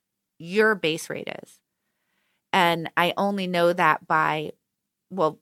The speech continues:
watching you and coming in with some sort of prior. But then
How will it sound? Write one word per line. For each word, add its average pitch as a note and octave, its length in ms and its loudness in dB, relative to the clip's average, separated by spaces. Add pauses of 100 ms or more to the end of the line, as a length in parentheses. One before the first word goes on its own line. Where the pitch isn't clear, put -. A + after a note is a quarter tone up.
watching F#3 440 2
you D#3+ 140 -4
and D3+ 240 -8
coming F3+ 280 -4
in D#3 120 -8
with D3 120 -8
some D#3+ 180 -4
sort D3 260 -6
of D3+ 220 -12
prior. F3 580 0 (340)
But - 180 -2
then E3+ 460 2